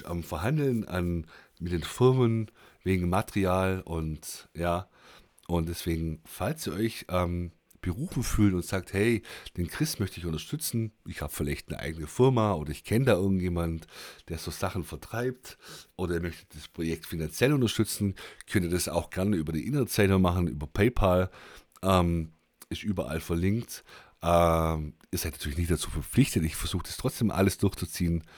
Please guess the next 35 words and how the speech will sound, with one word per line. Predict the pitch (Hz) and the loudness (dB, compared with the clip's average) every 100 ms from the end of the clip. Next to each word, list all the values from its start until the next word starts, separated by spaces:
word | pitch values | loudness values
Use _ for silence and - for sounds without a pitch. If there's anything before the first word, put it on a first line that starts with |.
| - - _ - | -20 -20 _ -6
und, | 85 80 78 73 | -2 0 -2 -4
ähm, | 76 76 73 - - | -4 -4 -8 -12 -14
ich | - | -6
freue | 82 82 | 0 2
mich | 85 - | 0 -2
auch | 73 76 | -2 -2
natürlich, | 78 - 73 71 | -2 -4 -4 -2
wenn | 78 | -2
ihr | 69 | -2
mir | 69 67 | -4 -6
bei | 71 | -6
Instagram | - 90 - 80 78 73 | -6 -6 -6 -4 -4 -4
oder | 65 69 | -6 -6
bei | 65 67 64 62 - - - - _ - | -6 -6 -6 -8 -12 -20 -20 -20 _ -14
TikTok | - - - - | -12 -10 -10 -10
folgt. | - 110 - - - - _ _ _ _ - - _ _ | -10 -10 -10 -18 -20 -20 _ _ _ _ -20 -20 _ _
So, | - - 95 | -4 2 2
das | 78 | 2
war's | 107 - | -4 -4
jetzt | 90 | -4
von | - 85 | 0 0
der | 80 73 | 0 -2
einundzwanzigsten | - 104 107 - 85 - - | -2 -2 -2 -4 -8 -8 -14
Folge. | - - 107 69 78 - _ _ - | -10 -6 -6 -6 -8 -12 _ _ -14
Bin | 87 | -12
ich | 82 | -10
jetzt | - | -10
richtig? | 117 170 156 | -10 -10 -10
Einundzwanzigste | 95 - 92 87 | -8 -6 -8 -6
Folge? | 101 135 170 | -4 -4 -4
Ja, | 98 60 | -6 -6
ne? | 123 156 _ _ _ _ _ _ | -6 -6 _ _ _ _ _ _
Ja, | 78 - - _ | -8 -8 -12 _
einundzwanzigsten | - 95 - 80 73 - - | -2 -2 -2 -6 -6 -12 -10
Folge. | - 82 71 | -4 -4 -4